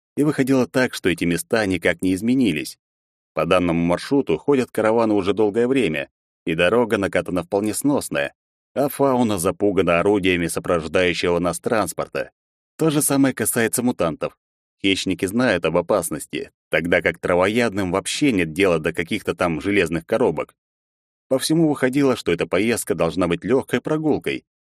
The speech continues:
и было хорошим решением ехать этим путем.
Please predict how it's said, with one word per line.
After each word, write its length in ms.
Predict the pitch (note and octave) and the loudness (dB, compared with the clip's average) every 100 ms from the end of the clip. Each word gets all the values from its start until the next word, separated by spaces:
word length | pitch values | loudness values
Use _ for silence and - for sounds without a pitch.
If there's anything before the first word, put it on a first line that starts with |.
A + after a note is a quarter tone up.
| - | -6
и 120 | D#2+ | 0
было 220 | F2+ E2 | 2 2
хорошим 440 | F#2 A2+ A#2 F2+ | 2 2 2 0
решением 460 | F2+ E2+ A2+ F#2 E2+ | -2 0 0 2 0
ехать 380 | E2+ F2+ E2+ - | 0 0 -2 -6
этим 240 | F#2 F2+ F2+ | -6 -6 -4
путем. 460 | A#2+ G#2+ D2 C2 | -2 -2 -2 -4